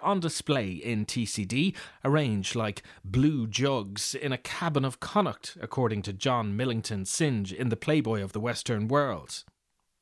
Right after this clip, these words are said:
This search for the racial origins of the Irish was very timely. Race was a major feature of Home Rule debates during the eighteen ninety-two general election campaign.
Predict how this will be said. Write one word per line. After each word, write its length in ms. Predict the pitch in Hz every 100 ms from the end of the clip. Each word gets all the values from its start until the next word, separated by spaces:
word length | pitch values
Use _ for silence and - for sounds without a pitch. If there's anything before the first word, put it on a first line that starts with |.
| _ _ -
This 180 | 320 -
search 460 | - 190 151 - -
for 140 | -
the 80 | 143
racial 560 | 135 143 156 - 127 -
origins 680 | 120 113 107 120 110 107 117
of 560 | 139 123 120 107 101 - _
the 260 | 117 120 131
Irish 640 | 135 135 113 80 - - - _ _ -
was 340 | 135 127 127
very 380 | 113 143 127 110
timely. 500 | - 107 87 80 78 - _ _ _ _ -
Race 400 | 135 151 160 -
was 280 | 127 123 110 -
a 80 | 123
major 520 | 127 139 143 139 117
feature 540 | - 110 - 101 92
of 120 | 92
Home 260 | - 123 110
Rule 240 | 110 107
debates 500 | 98 95 123 123 - - - - -
during 220 | 143 127
the 120 | 120 131
eighteen 360 | 123 - 113
ninety-two 560 | 113 110 123 110 - 123
general 440 | 107 131 127 110
election 580 | 107 123 123 - - 95
campaign. 760 | - 113 110 135 156 160 98